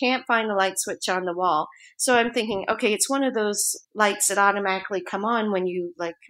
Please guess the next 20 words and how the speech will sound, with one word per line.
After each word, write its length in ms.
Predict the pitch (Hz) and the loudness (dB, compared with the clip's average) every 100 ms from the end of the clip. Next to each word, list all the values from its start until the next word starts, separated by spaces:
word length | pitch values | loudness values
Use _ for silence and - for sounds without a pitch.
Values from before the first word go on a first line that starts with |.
| - | -10
reach 300 | 196 190 - | -8 -6 -6
the 80 | 185 | -6
middle 220 | 190 190 | -4 -2
of 60 | 180 | -2
the 100 | 180 | 0
room 240 | 226 262 233 | 2 2 0
or 80 | |
something." 580 | 208 160 160 - 113 113 - _ - - - | -2 -4 -6 -10 -14 -14 -16 _ -20 -20 -8
So 200 | - 220 | -4 2
I'm 140 | 220 226 | 2 6
walking 340 | 254 311 302 | 6 4 -2
towards 300 | 285 226 220 | -2 -4 -4
the 100 | 196 | -4
middle 200 | 190 202 | -4 -4
of 80 | 185 | -2
the 80 | 180 | -4
room. 220 | 170 165 | -2 -2
I've 140 | 160 156 | -2 -2
got 160 | 165 | -4
my 140 | 160 | -4